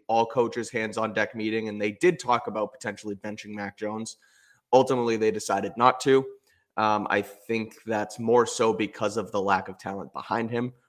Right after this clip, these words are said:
whether it's Bailey Zappi, who they just cut six weeks ago, or Will Grier, who has been here for, I think, less than twenty-one days. So, um,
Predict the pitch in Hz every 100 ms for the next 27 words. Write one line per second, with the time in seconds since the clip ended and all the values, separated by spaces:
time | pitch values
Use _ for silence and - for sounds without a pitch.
0 | _ 107 95 95 92 110 104 98 107 104
1 | 104 107 110 104 104 110 107 - 165 -
2 | - - _ _ - 160 - 175 165 160
3 | 160 147 135 127 123 120 113 117 113 117
4 | 113 107 107 104 104 101 107 104 98 98
5 | 98 - - 101 92 107 123 - 98 95
6 | 101 95 92 90 57 - - - 113 107
7 | 101 - _ _ _ - - 120 117 113
8 | 117